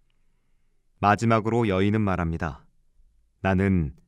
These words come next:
사랑하는 자에게 속하였고 그도 내게 속하였다." 사랑은 소유가 아니라는 말이 유행하지만 이 문장에선 사랑이 서로에게 귀속됨을 통해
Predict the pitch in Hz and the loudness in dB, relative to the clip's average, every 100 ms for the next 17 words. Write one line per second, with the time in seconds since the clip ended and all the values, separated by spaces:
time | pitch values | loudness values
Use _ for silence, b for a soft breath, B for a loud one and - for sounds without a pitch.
0 | _ - 120 113 107 107 107 101 98 90 | _ -10 -2 0 0 0 0 0 -2 -2
1 | 98 92 90 - 87 76 - 82 71 - | -6 -8 -10 -10 -10 -10 -10 -12 -12 -14
2 | _ _ _ - 104 92 73 - - 98 | _ _ _ -8 -6 -4 -6 -10 -4 -2
3 | 104 101 92 - 87 73 - 69 64 _ | -2 -4 -6 -10 -10 -10 -12 -16 -18 _
4 | _ _ _ _ _ _ _ _ _ _ | _ _ _ _ _ _ _ _ _ _
5 | _ _ _ - - 117 107 104 107 80 | _ _ _ -16 -4 0 2 2 2 0
6 | 64 _ - - 131 117 123 92 92 95 | -4 _ -14 -4 -2 0 0 0 0 -2
7 | 92 92 82 85 90 87 92 85 80 - | -2 -4 -6 -8 -8 -6 -6 -6 -8 -8
8 | 87 95 64 - _ _ _ _ 110 107 | -8 -8 -8 -14 _ _ _ _ -6 0
9 | 110 110 107 101 104 80 64 - _ - | 0 2 0 -2 -6 -8 -10 -16 _ -18
10 | - 104 98 95 90 65 - - 113 107 | -8 -2 0 0 -2 -4 -10 -8 -4 0
11 | 101 90 117 - 101 117 - 101 98 90 | -2 -2 -6 -8 -10 -10 -6 -4 -4 -6
12 | - 87 73 | -8 -8 -8